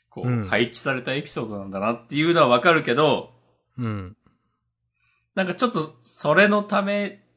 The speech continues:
Speaker 1: にやった感が。
Speaker 2: うーん。
Speaker 1: なんだろう、その、そのエピソード自体の面白さが、どれほどあったかって考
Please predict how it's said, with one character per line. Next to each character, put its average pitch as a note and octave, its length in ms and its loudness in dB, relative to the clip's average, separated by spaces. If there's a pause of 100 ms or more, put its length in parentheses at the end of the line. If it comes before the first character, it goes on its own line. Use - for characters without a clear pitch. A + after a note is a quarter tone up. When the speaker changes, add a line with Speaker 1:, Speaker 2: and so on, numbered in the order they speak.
(100)
Speaker 1:
に D#3 120 -4
や A#2 140 4
っ - 220 -8
た A#2+ 140 0
感 F#2 320 0
が。 D2+ 260 -10 (2000)
Speaker 2:
う A2 40 -10
ー - 20 -6
ん。 B2+ 580 -4
Speaker 1:
な B2 100 -2
ん A2 40 -2
だ G2 80 -2
ろ - 100 0
う、 - 40 -2
そ - 80 -8
の、 F2 240 -8 (260)
そ - 120 -4
の G3 120 4
エ G#3 80 2
ピ G#3 80 -12
ソ G#3+ 300 -2
ー G3+ 140 -6 (580)
ド E3 120 -2
自 F3+ 240 -4
体 F3 480 4
の C#3+ 140 -2
面 C3 180 -2
白 D3+ 220 -6
さ B2+ 320 -2 (380)
が、 G#2 400 -2 (560)
ど G2+ 140 -8
れ A2 80 -2
ほ A#2 160 -2
ど A2 360 0
あ B2 100 4
っ - 120 -4
た - 120 -12
か - 120 -8
っ - 40 -16
て - 100 -16
考 A2+ 80 4